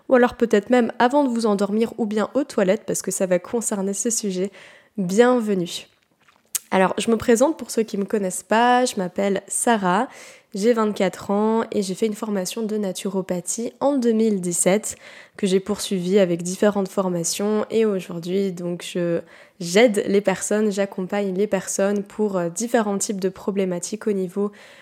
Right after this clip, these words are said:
de la santé. Voilà. Euh, on va commencer directement en allant dans le vif du sujet, donc la constipation.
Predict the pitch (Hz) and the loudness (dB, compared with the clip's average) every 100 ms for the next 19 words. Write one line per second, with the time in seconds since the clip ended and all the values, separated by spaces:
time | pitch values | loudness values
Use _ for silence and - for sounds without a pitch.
0 | - _ - 185 214 202 190 - 180 - | -20 _ -12 0 2 2 0 -4 -8 -8
1 | - _ _ _ _ _ - - - _ | -12 _ _ _ _ _ -12 -12 -20 _
2 | - 190 175 - - _ _ - _ _ | -2 2 2 0 -4 _ _ -20 _ _
3 | _ - 196 190 190 - 220 269 262 269 | _ -4 2 4 4 4 4 4 4 4
4 | 254 247 262 214 214 208 - 214 220 220 | 4 4 2 2 -2 -2 -2 0 2 0
5 | - 220 202 190 208 214 202 247 220 185 | 0 0 2 2 0 0 0 0 0 -2
6 | 202 214 202 - 185 175 196 202 - 180 | -2 -4 -4 -12 -10 -6 -4 -4 -4 -4
7 | 170 180 170 190 208 - - 190 190 247 | -4 -8 -4 -2 -2 -2 -2 2 4 4
8 | - 233 220 - 285 - 233 - - 190 | 0 0 0 0 0 2 2 2 -4 -6